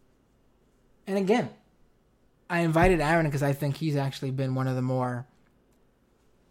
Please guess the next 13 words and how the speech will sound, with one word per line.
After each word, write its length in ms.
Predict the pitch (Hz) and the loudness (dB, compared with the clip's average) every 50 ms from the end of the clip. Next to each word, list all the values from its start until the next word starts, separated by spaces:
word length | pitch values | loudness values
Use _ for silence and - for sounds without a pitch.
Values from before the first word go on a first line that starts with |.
| _ _ _ _ _ _ _ _ _ _ _ _ _ - | _ _ _ _ _ _ _ _ _ _ _ _ _ -12
w-, 180 | 190 165 160 | -12 -10 -6
one 140 | 175 165 156 | -4 -2 0
of 60 | 151 | 0
the 80 | 143 143 | 0 0
better 540 | 139 147 165 180 170 165 160 156 151 143 - - | 2 2 2 2 2 2 2 0 -2 -4 -8 -8
Russia 360 | 160 151 160 160 - 185 151 | -4 -2 -2 -2 -2 -2 -4
skeptics 500 | - - 175 185 180 - 131 - - - | -2 -2 -4 -4 -4 -4 -8 -8 -8 -10
in 60 | 127 | -8
terms 280 | - 139 131 127 120 123 | -8 -6 -6 -6 -6 -6
of 320 | 117 113 113 123 135 143 | -8 -8 -10 -10 -8 -6
relaying 380 | 151 151 143 147 143 139 143 143 | -6 -4 -2 -2 -2 0 0 0
the 80 | 143 | -2
information, 800 | 135 127 - 127 135 143 156 156 - 208 202 202 214 214 214 | -2 -4 -4 -6 -4 -4 -6 -6 -6 -6 -6 -4 -6 -6 -8